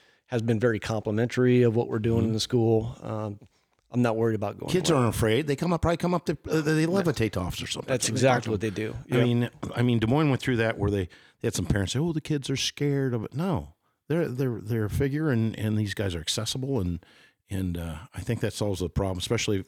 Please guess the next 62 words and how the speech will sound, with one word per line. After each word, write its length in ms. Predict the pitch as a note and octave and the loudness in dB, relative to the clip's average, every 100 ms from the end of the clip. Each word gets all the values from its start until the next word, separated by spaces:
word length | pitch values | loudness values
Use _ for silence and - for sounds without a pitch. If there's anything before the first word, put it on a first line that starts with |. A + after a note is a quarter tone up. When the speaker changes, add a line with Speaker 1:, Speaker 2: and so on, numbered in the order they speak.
| - | -6
Speaker 2:
outside 300 | G2+ - A#2+ | -4 -2 -2
of 80 | A#2+ | -2
school 160 | - F#2 | -2 -4
if 80 | |
they 100 | - | -4
have 120 | F2+ - | -6 -6
to 80 | |
deal 200 | F#2 F#2+ | -2 -2
with 120 | F2 - | -2 -4
them, 180 | F2 - - - | -6 -8 -16 -4
interact 360 | G#2+ F#2+ E2 G2+ | -2 0 -2 -2
with 80 | F2+ | 0
them 80 | |
out 140 | F2+ E2+ | -2 -2
there. 220 | A2 G2+ | -2 -2
Maybe 260 | E2+ F2+ D#2+ | -2 -6 -6
there's 160 | D#2 | -8
that, 260 | D#2 D2+ D2 | -8 -10 -6
that 100 | B2+ | -4
Speaker 1:
Absolutely. 340 | C3+ A#2+ A#2 A#2 | 0 2 2 2
Speaker 2:
relationship. 300 | G#2+ F2 - | 0 -4 -2
Speaker 1:
It's 140 | C#3 | 0
am-, 160 | B2+ A#2+ - | 2 0 -2
it's 120 | A#2+ | -2
amazing 380 | A2+ C3+ D#3 D3+ | 4 4 6 4
to 60 | |
me 140 | C3+ B2+ | 6 4
as 140 | A2+ | 4
an 60 | A#2+ | 2
S 180 | A#2+ | 2
R 160 | B2+ A2+ | 4 4
O 100 | A2 | 4
at 60 | G#2+ | 2
East 140 | G#2+ | -2
High 120 | A2+ | -2
School 200 | A2 - | -2 -4
in 60 | G2+ | -6
Des 80 | G2 | -6
Moines 240 | G2+ G2+ | -6 -8
for 220 | - G2+ | -6 -6
a 40 | F#2+ | -6
couple 260 | - - | -10 -8
of 40 | A2 | -6
years. 320 | A#2+ A2+ - _ - | -4 -6 -10 _ -6
And 120 | C#3 A#2 | 0 2
just 200 | C#3 - | 4 4
the 80 | |
other 140 | C#3+ B2 | 4 4
day, 420 | B2 A#2+ A#2+ A#2 - | 6 6 6 2 -2
I 140 | A#2 | -2
had, 460 | A2 A2+ A2 A2 G2 | 0 0 -2 -4 -4
uh, 240 | G#2 G2+ G2+ _ _ | -4 -6 -10 _ _
breakfast 600 | - A2 A#2 A2+ A2 G2+ | -6 0 0 0 -4 -4
with 380 | - G#2+ G2+ - - | -2 -2 -2 -8 -8
Sheriff 340 | - B2 G#2+ | -2 -2 -2
Leonard, 440 | A2 G#2+ G#2 G#2+ - | -4 -4 -6 -8 -2
Dallas 260 | A2+ G2+ | 0 0
Speaker 2:
Mm-hmm. 100 | G2+ | 0
Speaker 1:
County, 260 | B2+ G#2+ - _ _ _ _ - | 0 -2 -6 _ _ _ _ 0
out 120 | C#3 | 2
at 120 | A#2+ | 2
Perkins, 520 | - C3 A#2 A2+ G#2 | 2 2 0 -4 -6